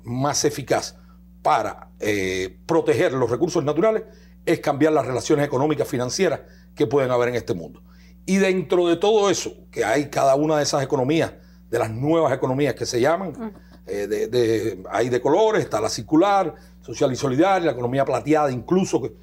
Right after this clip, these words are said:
Speaker 1: que es muy interesante para Cuba, se basa en los temas de la tercera edad y cómo interactuar,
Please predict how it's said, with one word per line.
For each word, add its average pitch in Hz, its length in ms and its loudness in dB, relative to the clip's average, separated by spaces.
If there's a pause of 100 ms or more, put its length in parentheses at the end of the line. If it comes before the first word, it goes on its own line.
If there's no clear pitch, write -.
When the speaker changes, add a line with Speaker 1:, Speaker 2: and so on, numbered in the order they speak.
(200)
Speaker 1:
que 151 60 -4
es 135 60 -2
muy 135 140 -2
interesante 139 540 0
para 131 220 2
Cuba, 196 300 -2
se 117 120 -2
basa 135 260 2
en 123 60 -2
los 120 120 -2
temas 131 240 0 (480)
de 127 120 -2
la 123 120 2
tercera 131 360 0
edad 170 280 4
y 147 60 -2
cómo 139 280 -2
interactuar, 120 640 -2